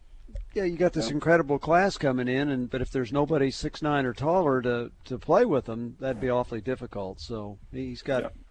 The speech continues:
Speaker 1: two or three, whether Williams comes back or not.
Speaker 2: Mm-hmm.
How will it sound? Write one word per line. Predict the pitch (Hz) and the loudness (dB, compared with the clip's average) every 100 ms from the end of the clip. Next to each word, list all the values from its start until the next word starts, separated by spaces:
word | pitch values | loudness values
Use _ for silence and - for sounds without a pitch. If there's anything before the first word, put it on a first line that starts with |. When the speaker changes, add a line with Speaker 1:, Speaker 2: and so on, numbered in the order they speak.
| - - - | -20 -18 -8
Speaker 1:
two | 147 | -2
or | 139 | -2
three, | 117 139 131 | -2 -2 -2
whether | 117 117 110 | -2 -2 -4
Williams | 110 120 110 - | -4 -4 -6 -8
comes | 113 | -8
back | 98 107 101 | -8 -8 -8
or | 101 | -10
not. | 104 107 98 - - - - - - - | -8 -8 -10 -12 -10 -10 -12 -18 -20 -14
Speaker 2:
Mm-hmm. | 117 107 | -12 -10